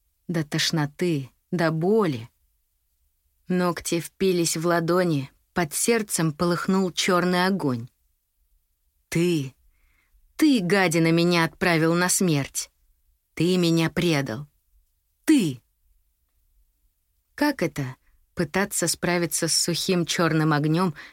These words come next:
который разгорается все сильнее под сердцем, который пожирает тебя, набирает силу? Устья едва сдерживалась.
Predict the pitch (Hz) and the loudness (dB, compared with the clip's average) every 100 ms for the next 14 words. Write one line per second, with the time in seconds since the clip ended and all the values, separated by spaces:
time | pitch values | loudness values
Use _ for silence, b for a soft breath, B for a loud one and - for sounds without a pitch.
0 | B 208 185 180 170 170 160 170 175 175 | B -4 0 2 2 2 0 0 2 2
1 | - 165 - 180 165 185 190 185 165 156 | 0 -2 0 0 0 2 2 2 0 0
2 | 160 156 - 175 139 - - - - _ | -4 -4 -2 -2 -2 -6 -8 -8 -16 _
3 | _ _ - 214 208 190 185 - 196 202 | _ _ -4 -2 0 0 0 -2 0 2
4 | 220 220 165 - - 180 139 120 _ _ | 2 2 0 -2 -4 -2 -2 -6 _ _
5 | _ - 160 147 156 156 147 - - 165 | _ -2 0 2 2 2 0 -2 0 2
6 | 190 165 143 _ _ _ _ _ _ _ | 0 0 -6 _ _ _ _ _ _ _
7 | _ _ _ - 233 - - 214 214 196 | _ _ _ -4 -2 -2 -2 0 0 0
8 | 233 208 143 170 143 139 123 117 - - | 0 0 0 -2 0 -4 -4 -6 -8 -10